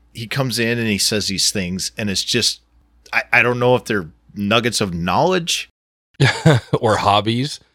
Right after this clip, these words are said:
Speaker 1: He comes up and he's like, "Man, they gave me an I V, and I was pissing Clear Mountain spring water."
Speaker 2: <laughs> Oh, gross. It's been a long time since I've had somebody, uh, i-, in and around that just randomly said weird
Speaker 1: Yeah.
Speaker 2: shit.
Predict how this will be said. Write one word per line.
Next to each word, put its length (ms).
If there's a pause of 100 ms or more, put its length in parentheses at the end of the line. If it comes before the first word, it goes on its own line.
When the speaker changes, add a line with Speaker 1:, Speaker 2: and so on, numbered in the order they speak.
(220)
Speaker 1:
He 300
comes 260
up 180
and 60
he's 140
like, 200 (180)
"Man, 680 (380)
they 100
gave 180
me 180
an 100
I 220
V, 460 (440)
and 100
I 100
was 140
pissing 440
Clear 320
Mountain 340
spring 340
water." 380 (120)
Speaker 2:
<laughs> 120
Oh, 460
gross. 920 (380)
It's 100
been 140
a 40
long 280
time 220
since 200
I've 140
had 240
somebody, 600
uh, 400 (220)
i-, 180
in 160
and 220
around 480
that 180
just 300
randomly 800
said 360 (180)
weird 160
Speaker 1:
Yeah. 160
Speaker 2:
shit. 360